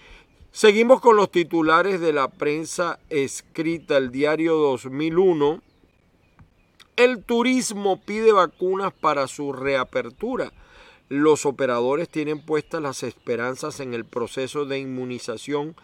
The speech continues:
en desarrollo para reiniciar actividades en julio o agosto. Quieren dosis para todos sus empleados. Está bien, el turismo, que es una forma de ingreso para el país importante. Sin embargo,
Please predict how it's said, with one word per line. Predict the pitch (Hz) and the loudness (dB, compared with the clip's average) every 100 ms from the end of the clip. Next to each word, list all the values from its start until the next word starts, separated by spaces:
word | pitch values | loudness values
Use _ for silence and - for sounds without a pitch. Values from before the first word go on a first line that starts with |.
| - - _ - | -20 -20 _ -6
en | 156 147 | -4 0
desarrollo | 139 - 120 113 135 143 151 | -2 -2 -4 -2 -2 0 -4
para | - 127 123 123 | -2 -2 -2 -2
reiniciar | 127 127 127 120 107 131 139 | -2 -4 -4 -8 -4 -2 -2
actividades | 139 - 127 120 127 143 131 | -4 -8 -6 -4 -2 -2 -4
en | 135 120 | -8 -8
julio | 147 160 156 156 | -4 -2 -2 -4
o | - 127 | -4 -4
agosto. | 113 143 117 _ - - _ _ - - _ | -2 -2 -2 _ -20 -20 _ _ -20 -20 _
Quieren | - 170 180 175 151 | 0 2 2 0 0
dosis | 170 175 - 120 - _ | 2 0 -2 -12 -14 _
para | 123 117 117 101 - _ | -8 -8 -10 -16 -20 _
todos | - 147 151 147 | -4 -2 -2 -4
sus | - 151 - | -8 -14 -12
empleados. | 143 127 - 113 101 60 - - - _ _ _ _ _ _ _ _ _ _ _ | -12 -14 -14 -14 -14 -16 -18 -20 -20 _ _ _ _ _ _ _ _ _ _ _
Está | _ 226 202 | _ -12 -10
bien, | 147 - _ _ _ _ | -10 -12 _ _ _ _
el | 127 123 | -16 -12
turismo, | 143 135 127 151 - _ _ _ _ _ _ | -8 -8 -8 -10 -12 _ _ _ _ _ _
que | 143 | -10
es | 123 | -8
una | 143 143 | -6 -6
forma | 131 139 143 143 | -4 -4 -4 -6
de | |
ingreso | 131 123 123 117 135 | -6 -4 -4 -6 -8
para | 131 123 | -6 -6
el | 113 | -6
país | - 113 113 139 | -10 -10 -10 -12
importante. | 127 131 123 135 131 143 | -10 -6 -4 -4 -4 -6
Sin | 135 147 135 | -10 -8 -6
embargo, | 131 165 180 170 | -2 0 0 -4